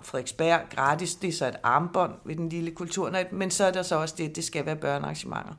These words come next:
Så er der selvfølgelig hver enkelte steder, som deltager i den store kulturnat, som ikke føler, at de kan tilbyde et regulært børnearrangement, og det ikke er noget for dem. Men ellers så er det jo bare,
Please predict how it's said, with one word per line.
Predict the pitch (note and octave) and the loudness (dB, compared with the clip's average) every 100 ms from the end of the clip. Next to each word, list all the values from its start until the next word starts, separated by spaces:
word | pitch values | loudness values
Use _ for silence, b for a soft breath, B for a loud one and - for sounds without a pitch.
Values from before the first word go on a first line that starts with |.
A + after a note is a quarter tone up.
| B B B B | B B B B
Så | G#3 | 4
er | |
der | G3 | 6
selvfølgelig | F#3+ F3+ G3 - G#3+ A#3 | 4 0 -2 2 4 4
hver | G3+ F3+ | 4 4
enkelte | - F#3 F3+ G#3 | 4 -2 -2 -2
steder, | F#3+ - F3 F3+ | -2 -2 0 0
som | F#3 F3+ E3 | -2 -4 -4
deltager | F3+ F3 F3+ | -4 -2 -2
i | F3 | 0
den | E3 | -2
store | - F3 F3 | -2 -2 -2
kulturnat, | F3+ F3 F3+ E3 | -8 -6 -4 -2
som | D#3+ F3+ | 0 0
ikke | F#3 F#3+ A3 | -2 -2 -4
føler, | - G3+ G#2+ A2+ C#3 - | 0 0 2 2 2 0
at | D#3+ | -4
de | F3+ | -8
kan | - E3+ | -8 -6
tilbyde | - E3 E3+ D3 | -2 -2 -2 -2
et | D3 A#2+ | -2 -2
regulært | C#3+ D3 B2 - | -2 0 -2 -2
børnearrangement, | C#3 C3+ C3+ C3 - C#3 C3 A#2 | -2 -2 -2 -4 -6 -6 -4 -4
og | D3+ | -6
det | F3 | -6
ikke | F#3 G#3 | 0 0
er | |
noget | E3+ B2+ | 2 -2
for | G#2+ - | -6 -8
dem. | B2+ C#3+ - B B B B | -8 -10 -14 B B B B
Men | F#3+ F3+ | 2 2
ellers | E3+ E3+ G3 | 4 2 2
så | G#3+ | 2
er | G#3+ | 2
det | A3+ | 2
jo | |
bare, | F3 D3 C#3+ D3+ | 4 4 4 2